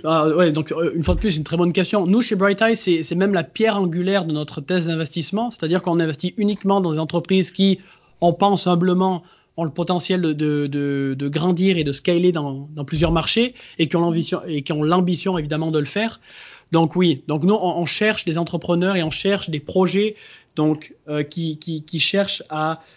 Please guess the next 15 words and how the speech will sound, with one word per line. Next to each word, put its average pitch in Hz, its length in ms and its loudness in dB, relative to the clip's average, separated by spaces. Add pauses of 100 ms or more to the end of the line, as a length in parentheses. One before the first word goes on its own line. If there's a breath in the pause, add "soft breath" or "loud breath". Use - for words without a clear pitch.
(260 soft breath)
euh, 139 360 -2
grandir 180 540 2
au 170 80 2
niveau 165 260 4
Europe, 196 480 2 (400 soft breath)
euh, 143 220 0
niveau, 165 500 2
euh, 151 320 2
États-Unis, 175 720 2
et 160 40 -4
après, 147 260 -2
pourquoi 139 320 -8
pas 156 100 -4
plus 160 140 -6
loin, 170 400 2